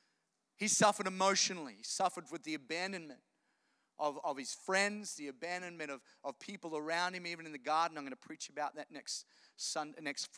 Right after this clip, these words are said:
Good Friday, about the garden experience and what happened there. But he, he, but not only did he, did he suffer the abandonment of friends and people that he knew around him that he, that he loved, but he suffered the abandonment of his own father, didn't he? It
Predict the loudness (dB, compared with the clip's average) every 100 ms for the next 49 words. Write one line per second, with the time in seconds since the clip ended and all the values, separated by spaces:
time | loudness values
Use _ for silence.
0 | -10 -10 -6 -2 0 0 -6 -12 _ _
1 | _ _ _ _ -4 -4 -4 -2 0 0
2 | -2 -8 -10 -8 -8 -8 -8 -14 -12 -10
3 | -10 -10 -14 -10 -10 -10 -14 _ _ _
4 | _ _ _ -6 -4 -4 -4 -6 -6 -6
5 | -4 -2 0 2 0 -2 -2 -2 -4 -10
6 | -6 -4 -2 -2 2 2 0 -6 -6 -4
7 | 0 0 -2 -6 -10 -4 0 0 -2 -10
8 | -10 -12 -8 -6 -6 -6 -8 -6 -4 -2
9 | -2 -4 -10 -12 -12 -16 -14 -10 -4 -4
10 | -4 -8 -10 -6 -6 -6 -14 -12 -12 -10
11 | -10 -12 -14 -16 -16 -16 -14 -14 -14 -18
12 | -20 -20